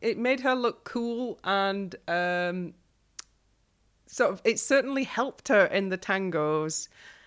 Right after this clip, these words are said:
um, and things like that. And anything where she had to, you know, look slightly ironic.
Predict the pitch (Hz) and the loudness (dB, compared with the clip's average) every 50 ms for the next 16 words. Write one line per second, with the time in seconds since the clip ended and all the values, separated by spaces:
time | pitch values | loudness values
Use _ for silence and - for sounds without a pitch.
0 | _ _ _ _ - 175 175 170 170 170 170 170 170 170 160 - 175 175 175 170 | _ _ _ _ 0 2 2 4 4 2 2 0 -2 -4 -4 -2 0 0 2 2
1 | 175 190 - - 185 180 180 180 - 180 170 165 - - - - 180 165 147 - | 0 -2 -4 -4 -4 -4 -4 -4 -4 -4 -4 -4 -6 -8 -8 -4 -2 -2 -2 -4
2 | - - 180 185 170 190 202 214 233 226 - 208 208 202 196 175 196 196 196 196 | -4 -4 -4 -4 0 0 0 0 0 -2 -2 -2 -2 -2 -2 0 2 2 2 0
3 | - - 202 180 190 202 190 196 185 - - - 190 185 185 180 180 180 - - | 0 -4 -6 -4 -2 -2 -2 -2 -4 -8 -6 -4 -2 0 0 0 -2 -2 -8 -16
4 | - - - _ _ - - _ _ _ _ - 208 240 214 185 175 156 - - | -20 -20 -20 _ _ -20 -20 _ _ _ _ -10 -6 -2 0 0 -2 -2 -6 -12
5 | 175 - _ _ _ _ _ _ _ _ _ _ - 226 220 220 226 226 - - | -18 -20 _ _ _ _ _ _ _ _ _ _ -6 -2 0 0 0 0 -2 -6
6 | - - - - 226 220 240 262 226 - - 214 226 220 220 220 214 202 196 196 | -4 -4 -6 -6 -4 -2 0 0 -2 -2 -4 -2 0 0 2 0 0 2 2 2
7 | 185 170 151 - - - - - | 2 2 0 -4 -6 -12 -20 -20